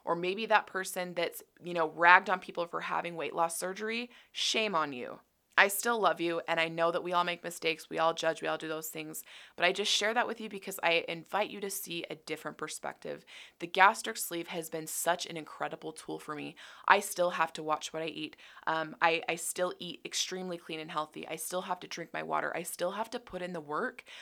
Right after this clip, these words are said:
I now just have a tool that helps me control my portions. It helps keep me in check, and that's all it is.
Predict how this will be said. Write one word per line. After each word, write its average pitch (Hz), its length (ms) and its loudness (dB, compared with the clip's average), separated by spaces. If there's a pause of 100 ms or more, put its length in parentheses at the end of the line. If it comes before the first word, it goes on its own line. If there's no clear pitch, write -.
(240)
I 180 100 4
now 180 300 4
just 214 180 -4
have 175 180 0
a 175 60 -4
tool 165 300 -6
that 170 140 -2
helps - 340 -2
me 202 80 -8
control 170 440 -8
my 151 140 -6
portions. - 640 -8 (360)
It - 60 0
helps 180 300 2
keep - 260 -12
me 180 120 -8
in 165 100 -10
check, 170 340 0
and 175 100 -6
that's 175 300 4
all 175 200 4
it - 100 -6
is. 160 340 -4